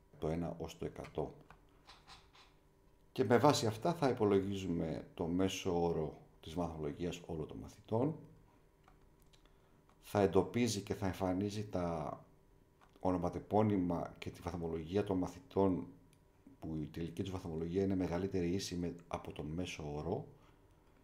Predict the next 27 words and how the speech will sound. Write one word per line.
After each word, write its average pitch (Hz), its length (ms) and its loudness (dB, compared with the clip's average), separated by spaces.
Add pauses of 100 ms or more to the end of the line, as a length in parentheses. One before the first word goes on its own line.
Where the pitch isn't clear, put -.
(300)
και - 100 -2
επίσης 110 340 -2
θα 113 120 -2
εντοπίζει 101 460 0
και 113 80 -2
θα 104 80 -4
εμφανίζει 104 460 -2
με 95 100 -4
κατάλληλο 95 460 0
μήνυμα 113 560 0 (840)
τη 104 160 0
μέγιστη 104 500 2
βαθμολογία 82 640 -4
και 113 420 -2 (140)
όσοι 117 400 0
έχουν 113 320 -2
αυτή 98 180 -6
τη 95 120 -6
μέγιστη 98 360 -4
βαθμολογία. 82 600 -8 (4000)
Να 113 120 -4
δούμε 117 140 2
πρώτα 107 280 6
τη 95 120 -2
λύση, 90 440 2
έτσι, 87 140 -4
συνοπτικά. - 920 4